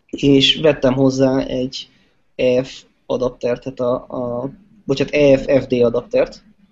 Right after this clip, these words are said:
tehát a régi, régi, régi Canon, még csak, még csak autofókusz sincsen benne, adaptert,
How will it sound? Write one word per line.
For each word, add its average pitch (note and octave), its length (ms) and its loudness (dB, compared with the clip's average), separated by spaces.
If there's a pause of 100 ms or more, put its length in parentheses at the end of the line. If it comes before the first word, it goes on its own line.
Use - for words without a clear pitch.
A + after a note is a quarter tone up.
(300)
tehát B2 180 -8
a B2+ 280 0 (340)
régi, C#3+ 400 0
régi, B2 300 -2
régi A#2 240 -2
Canon, A#2 640 -6
még C3+ 180 0
csak, C3+ 180 -10
még C3+ 220 -2
csak C3+ 220 -8
autofókusz B2+ 680 -6
sincsen B2 380 -8
benne, A#2+ 400 -4 (280)
adaptert, C3+ 760 2